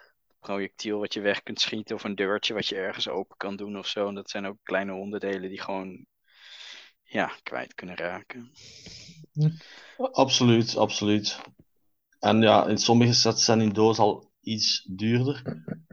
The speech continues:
Speaker 3: Of inderdaad, je moet chance hebben dat je het van een andere verzamelaar koopt of van een betrouwbare verkoper online. Maar ja, ik zeg het, kopen uit de States of uit het Verenigd Koninkrijk is niet meer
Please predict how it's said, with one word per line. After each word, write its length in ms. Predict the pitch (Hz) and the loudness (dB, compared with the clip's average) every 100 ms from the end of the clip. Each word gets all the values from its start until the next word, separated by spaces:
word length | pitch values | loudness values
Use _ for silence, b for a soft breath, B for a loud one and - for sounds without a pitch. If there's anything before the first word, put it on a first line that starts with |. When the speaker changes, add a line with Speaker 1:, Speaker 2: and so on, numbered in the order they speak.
| - - - | -16 -14 -4
Speaker 3:
Of 160 | 107 | 2
inderdaad, 480 | 120 113 101 104 - | 4 4 6 6 6
je 60 | 113 | 2
moet 180 | 107 - | 0 2
chance 280 | 98 101 | 4 4
hebben 180 | 113 104 | 2 0
dat 80 | 101 | -2
je 60 | 98 | -4
het 100 | - | -2
van 120 | 98 | 0
een 160 | 85 | 0
andere 300 | - 98 117 | 0 0 0
verzamelaar 640 | 120 110 107 107 110 110 107 | 0 4 6 6 6 4 2
koopt 400 | 107 113 - - - | 4 4 2 -14 -4
of 160 | 104 | -2
van 420 | - 104 98 - 101 | 2 2 2 -2 -2
een 200 | 98 92 | 0 -2
betrouwbare 680 | 87 90 87 98 98 104 | -4 2 4 8 6 6
verkoper 580 | - - - 95 95 - | 2 -6 2 2 2 -6
online. 420 | - 92 85 87 104 | -2 2 4 4 4
Maar 100 | 92 | 4
ja, 100 | 92 | 2
ik 100 | 95 | 2
zeg 140 | 104 | 0
het, 300 | 110 - b b b b b _ - | -2 -4 b b b b b _ -2
kopen 540 | 98 101 - - - _ | 2 4 4 2 -2 _
uit 220 | 90 98 | 4 4
de 60 | - | 4
States 420 | - - 90 - | 4 6 6 6
of 160 | 101 101 | 2 4
uit 340 | 101 98 - _ | 4 4 -4 _
het 340 | - 95 - - _ _ - | -4 -4 -6 -16 _ _ -6
Verenigd 400 | 107 98 101 92 | 2 4 4 4
Koninkrijk 680 | 95 95 104 110 101 104 | 6 6 6 4 4 2
is 280 | - 92 - | -2 -2 0
niet 140 | 98 | 4
meer 340 | 95 95 92 | 4 4 0